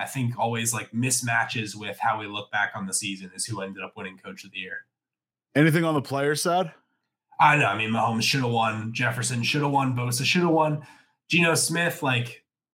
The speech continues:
Speaker 1: if you want to adjudicate how we decide what constitutes a comeback, so be it. I think that,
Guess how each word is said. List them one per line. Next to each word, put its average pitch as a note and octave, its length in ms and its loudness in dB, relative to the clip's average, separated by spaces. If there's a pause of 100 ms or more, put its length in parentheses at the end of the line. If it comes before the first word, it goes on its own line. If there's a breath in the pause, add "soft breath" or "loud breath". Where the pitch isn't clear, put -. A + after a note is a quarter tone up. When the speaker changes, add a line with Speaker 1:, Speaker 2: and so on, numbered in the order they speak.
(100)
Speaker 1:
if C3 140 -2
you E3 100 4
want D#3 180 6
to C#3 80 2
adjudicate D3 600 0
how C#3 320 0
we C#3 260 2
decide C3 500 2
what C3 180 -4
constitutes B2+ 640 0
a A#2+ 60 -6
comeback, C3+ 540 0
so C#3+ 220 0
be A#2+ 260 0
it. C3 140 -4
I A#2 160 2
think A#2+ 380 -6
that, A2+ 340 -2